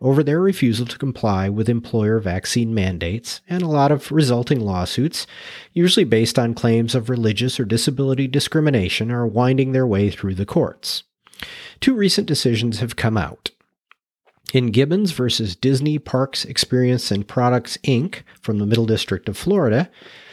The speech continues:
an employee was terminated by Disney for refusing the vaccine and not consistently wearing a mask as required by company policy.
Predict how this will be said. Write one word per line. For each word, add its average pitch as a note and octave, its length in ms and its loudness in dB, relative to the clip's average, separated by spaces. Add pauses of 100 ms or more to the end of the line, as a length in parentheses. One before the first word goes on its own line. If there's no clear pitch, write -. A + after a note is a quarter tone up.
(160)
an G3+ 100 2
employee A#3 340 2
was A#3+ 180 2
terminated D3+ 560 2
by C#3+ 160 2
Disney G2+ 460 0
for A#2+ 180 -2
refusing G3+ 480 2
the G3 80 2
vaccine A#2 800 -2
and B2+ 160 2
not D3 240 2
consistently C3 720 0
wearing A2 380 2
a A2 40 2
mask G2+ 480 0
as A2 200 0
required G2 480 -2
by F#2 160 -2
company F2+ 420 -6
policy. - 840 -4